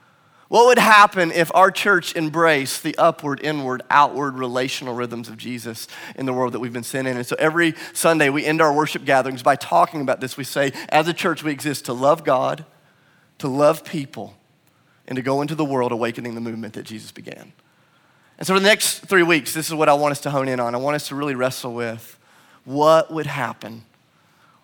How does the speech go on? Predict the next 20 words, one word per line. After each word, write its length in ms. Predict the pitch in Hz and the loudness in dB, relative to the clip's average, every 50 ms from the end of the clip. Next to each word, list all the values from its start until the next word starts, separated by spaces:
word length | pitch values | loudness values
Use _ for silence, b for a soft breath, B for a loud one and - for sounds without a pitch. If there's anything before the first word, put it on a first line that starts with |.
| _ _ _ | _ _ _
what 280 | - 139 165 185 190 160 | 2 6 8 8 8 6
would 120 | 202 185 | 4 0
change 640 | - - - - 202 180 175 165 156 151 143 135 - | -2 -2 0 2 4 4 4 2 2 0 -2 -6 -6
in 200 | - - 143 143 | -6 -6 -4 -2
your 140 | 156 165 160 | -2 -2 0
world 360 | 151 156 151 151 147 147 143 | 0 2 2 2 2 0 0
and 200 | 143 139 135 131 | -2 -4 -4 -4
in 120 | 135 135 143 | -2 0 2
our 180 | 143 139 139 131 | 2 2 2 0
world 300 | 123 127 123 120 117 117 | 0 -2 -2 -2 -4 -6
if 140 | 117 - | -8 -6
we 140 | - 147 143 | -6 -6 -6
prioritized, 800 | 147 - - 160 135 135 127 131 135 135 - 147 117 113 117 - | -6 -4 -2 0 0 0 0 -2 -4 -4 -4 -4 -4 -4 -4 -6
if 100 | 123 - | -8 -8
we 80 | 147 143 | -6 -4
really 240 | 147 156 156 143 135 | -2 -2 -2 -4 -6
believed 380 | 127 135 131 131 127 123 113 | -6 -6 -4 -4 -4 -4 -6
that 140 | 120 127 - | -6 -8 -6
all 240 | - 127 135 139 139 | -4 -2 0 0 0
relationships 840 | 139 139 131 135 131 131 - - 131 123 - - 135 117 - - | 0 -2 -2 -2 -4 -4 -6 -10 -10 -10 -8 -6 -6 -8 -8 -10